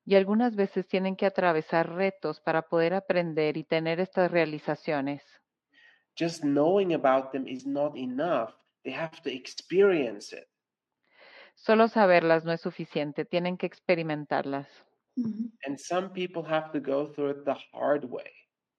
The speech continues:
Speaker 1: Y algunas personas tienen que atravesarlas de la manera difícil.
Speaker 2: So, at the same time, the angelic guides that we work with say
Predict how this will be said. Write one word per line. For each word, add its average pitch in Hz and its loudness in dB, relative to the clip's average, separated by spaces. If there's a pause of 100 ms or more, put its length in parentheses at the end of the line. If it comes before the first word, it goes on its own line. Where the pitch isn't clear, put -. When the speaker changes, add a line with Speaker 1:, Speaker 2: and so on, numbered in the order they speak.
(640)
Speaker 1:
Y 190 2
algunas 190 4
personas 175 -2
tienen 170 -4
que - -4
atravesarlas 151 -2
de 147 -4
la 139 -2
manera 151 -4
difícil. 139 -10 (1500)
Speaker 2:
So, 131 2 (1200)
at 143 0
the 151 -4
same 156 -4
time, 151 -6 (1700)
the 127 -4
angelic 147 0
guides 127 -2
that 117 -12
we 117 -10
work 117 -8
with - -14 (300)
say 110 -2